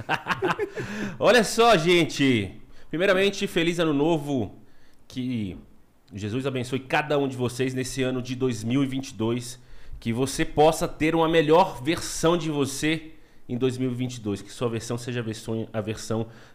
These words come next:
dois ponto zero turbo. E que Jesus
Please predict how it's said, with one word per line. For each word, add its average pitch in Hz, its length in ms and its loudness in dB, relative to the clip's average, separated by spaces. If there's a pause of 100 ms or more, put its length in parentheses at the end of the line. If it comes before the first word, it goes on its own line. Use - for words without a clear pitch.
dois 160 340 6
ponto 160 320 0
zero 151 320 4
turbo. 127 880 4 (380)
E 110 80 -2
que - 120 -12
Jesus 139 800 0